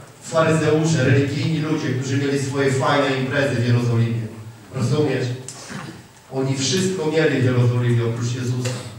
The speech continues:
Oni wszystko mieli w swojej świątyni. Mieli ołtarz, mieli ofiary, mieli wszystko, oprócz Jezusa. I oni go spotykają, tego ślepego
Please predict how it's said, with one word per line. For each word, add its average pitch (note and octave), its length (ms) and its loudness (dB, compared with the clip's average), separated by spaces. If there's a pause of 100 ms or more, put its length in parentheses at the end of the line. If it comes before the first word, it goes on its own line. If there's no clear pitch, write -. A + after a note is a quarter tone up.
(680)
Oni D3 280 -4
wszystko F3+ 520 -2
mieli C#3+ 300 0
w - 140 -2
swojej B2+ 280 -4
świątyni. B2 760 -4 (720)
Mieli D3 320 2
ołtarz, C#3 680 0
mieli C#3+ 300 0
ofiary, D3 640 0 (520)
mieli C#3+ 280 -2
wszystko, B2 520 -6 (140)
oprócz C3+ 440 -2
Jezusa. C3 440 -2 (1600)
I C3 100 -6
oni C#3 280 -4
go C#3 500 -2
spotykają, C#3+ 640 -2
tego - 220 -6
ślepego C#3 500 -2